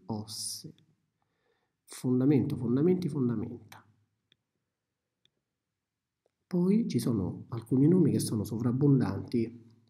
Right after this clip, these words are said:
nel singolare, cioè hanno due singolari e un valore plurale. Mantengono il genere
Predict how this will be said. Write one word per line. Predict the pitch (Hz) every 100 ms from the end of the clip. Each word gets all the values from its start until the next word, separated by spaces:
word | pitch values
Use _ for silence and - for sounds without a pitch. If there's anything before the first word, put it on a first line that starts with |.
| _
nel | 123 113
singolare, | 120 110 127 123 -
cioè | - 127
hanno | 107 110 107 104 101 104
due | 123 151 107
singolari | 110 120 156 107 98 110 113 -
e | 131
un | 131 123
valore | 120 117 110
plurale. | 110 120 113 101 101 98 98 107 - _ _ _ _ _ _ _ _ _ _ _ _
Mantengono | 113 110 147 123 110 110 131
il |
genere | 143 117 101 117 147